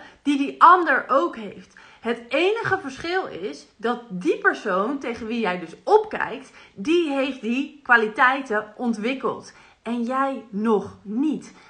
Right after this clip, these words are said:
En dat is waar jij het werk te doen hebt. Dus ga niet kijken naar een ander van, ja, maar zij heeft dit en hij heeft dat en daarom lukt het hen wel en, en mij niet. Zij heeft niets anders dan dat jij hebt. Zij heeft alleen die kwaliteiten die jij ook hebt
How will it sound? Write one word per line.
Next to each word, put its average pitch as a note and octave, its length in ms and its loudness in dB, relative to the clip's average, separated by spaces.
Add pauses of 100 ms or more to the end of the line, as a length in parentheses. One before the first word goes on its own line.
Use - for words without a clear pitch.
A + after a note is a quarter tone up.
(100)
En A3 200 -4
dat A4 220 6
is G#4 140 -2
waar D4 160 2
jij A3 200 -2
het G#3+ 200 -10
werk B3 300 2
te G#3 120 -14
doen E3+ 180 -10
hebt. D#3+ 200 -20 (720)
Dus A#3 140 -10
ga F#4 160 6
niet G4+ 180 4
kijken F4+ 340 0
naar D4+ 160 -4
een C4+ 100 -4
ander C#4+ 200 0
van, B3+ 80 -8
ja, A3 120 -8
maar G3+ 120 -6
zij A#3+ 260 -6
heeft A#3+ 240 -4
dit C4 180 -10
en F3 100 -12
hij A#3 220 -8
heeft A#3 280 -4
dat B3+ 220 0
en F#3 120 -4
daarom C4+ 380 6
lukt A#3 160 -8
het F#3+ 80 -10
hen A#3 280 -6
wel A#3+ 300 0
en, G3+ 220 -8 (200)
en A3+ 160 -4
mij C#4 200 2
niet. C4 500 -4 (640)
Zij E4 520 -2 (260)
heeft F4+ 480 0
niets D4 460 2
anders C4+ 520 0
dan A3+ 200 -6
dat G3 160 -8
jij A3+ 320 0
hebt. F3 500 -16 (1300)
Zij C#4+ 360 -6
heeft A#3+ 360 -8
alleen A3+ 360 -6
die A3 80 -10
kwaliteiten A3 640 -10
die F#3+ 120 -10
jij F#3 300 -6
ook D4 320 -4
hebt F#3+ 380 -12